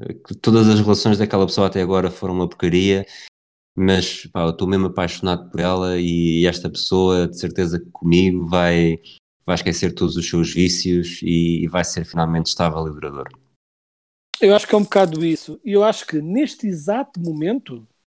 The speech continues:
Speaker 2: ninguém pegaria no Kyrie. Que fique bem claro. Neste exato momento é tóxico demais.
Speaker 1: Nem os Yankees.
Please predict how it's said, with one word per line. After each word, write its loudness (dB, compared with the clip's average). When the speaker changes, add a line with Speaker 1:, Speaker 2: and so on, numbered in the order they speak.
Speaker 2:
ninguém 6
pegaria 6
no 4
Kyrie. 0
Que -16
fique -2
bem 2
claro. -8
Neste 4
exato 2
momento 0
é 0
tóxico -4
demais. -12
Speaker 1:
Nem 4
os 4
Yankees. 0